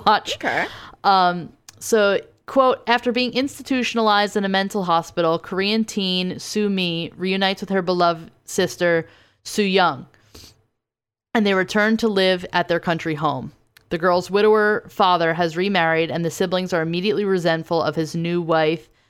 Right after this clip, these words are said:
Speaker 1: Enju. As the sisters try to resume their regular lives, strange events plague the house, leading to surprising revelations and a shocking conclusion," end quote.
Speaker 2: Ooh.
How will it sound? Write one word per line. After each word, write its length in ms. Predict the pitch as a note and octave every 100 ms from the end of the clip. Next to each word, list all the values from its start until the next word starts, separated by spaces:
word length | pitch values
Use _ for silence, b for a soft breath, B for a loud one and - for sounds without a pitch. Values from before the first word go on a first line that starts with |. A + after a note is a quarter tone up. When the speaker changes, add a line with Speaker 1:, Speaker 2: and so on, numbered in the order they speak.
| _ _ _ _
Speaker 1:
Enju. 580 | G3 F#3 D#3+ F3 B2+ - _ _ _ _ _ _ _ _ -
As 140 | G#3 F3+
the 80 |
sisters 460 | - C4 - D4 C#4
try 180 | B3 A3+
to 120 | A3+
resume 340 | F3+ F3 G3
their 80 | G#3
regular 360 | F#3 F3 F#3+ G3
lives, 440 | E3+ D#3+ D#3+ E3+ -
strange 580 | - - G3 A3 G#3+ - _ _ _ _ _
events 400 | G#3 F3+ F3 F3
plague 340 | - F#3 F3+ F3
the 80 | F3
house, 400 | E3 D3+ D3 -
leading 340 | F3 F3 F#3
to 180 | - F3+
surprising 540 | - - E3+ F3 G3 G3
revelations 640 | F3+ E3+ D#3+ D#3+ E3 E3
and 140 | D3
a 40 | D#3+
shocking 380 | - D3 D3 D3
conclusion," 640 | D3 - C#3 - - - - _ _ _ _
end 180 | D3+ C#3+
quote. 140 | - - -
Speaker 2:
Ooh. 400 | D#3+ F#3+ E4+ -